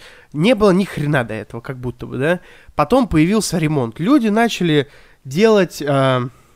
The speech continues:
обои клеить, там что-то ещё делать. Кто-то начал,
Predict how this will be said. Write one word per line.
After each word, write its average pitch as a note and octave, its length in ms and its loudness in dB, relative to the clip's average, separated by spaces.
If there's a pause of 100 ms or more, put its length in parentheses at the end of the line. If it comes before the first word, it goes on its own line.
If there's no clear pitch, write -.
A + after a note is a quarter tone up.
(800)
обои A3+ 460 4
клеить, G#3 500 2
там D3+ 180 0
что-то D3 320 -4
ещё A3+ 320 0
делать. F#3 500 0 (340)
Кто-то A#3 340 0
начал, G#3 560 2